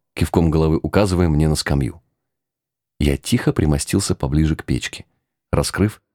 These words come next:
потрёпанный блокнот. Наша эксперт-криминалистка вытерла руки передничком, прочла коротенькую молитву, сотворила крестное знамение и подмигнула коту. Вася, молча и важно шествуя на задних лапах,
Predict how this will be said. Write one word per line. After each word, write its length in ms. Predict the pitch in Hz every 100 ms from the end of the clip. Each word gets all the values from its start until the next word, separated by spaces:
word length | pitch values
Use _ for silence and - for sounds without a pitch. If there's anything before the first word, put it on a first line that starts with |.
| -
потрёпанный 520 | - - 73 71 71
блокнот. 540 | 69 67 - - - _ _ _ _ _ _ _ _ _
Наша 300 | 73 71 -
эксперт-криминалистка 1080 | - - - 71 - 69 65 69 123 - 87 - _ _ -
вытерла 500 | 76 78 69 71 71
руки 320 | 80 - - _ _
передничком, 680 | - 76 110 147 - 131 120 - _ _
прочла 380 | - 80 - 85
коротенькую 520 | 80 76 73 67 -
молитву, 520 | 64 69 127 - 113 - _ _ -
сотворила 500 | 95 - 104 104 90
крестное 400 | 92 87 90 80
знамение 600 | 76 78 147 139 127 113 _ _ _ _
и 80 | -
подмигнула 560 | 82 80 80 95 87
коту. 300 | - - - - - _ _ _ _ _ _
Вася, 640 | 64 64 120 113 - 80 - _ _ _ _ -
молча 540 | 71 87 104 - -
и 120 | -
важно 400 | 78 85 78 76
шествуя 500 | 71 - 82 - 80
на 120 | 76 76
задних 420 | 78 71 69 -
лапах, 480 | 69 123 - -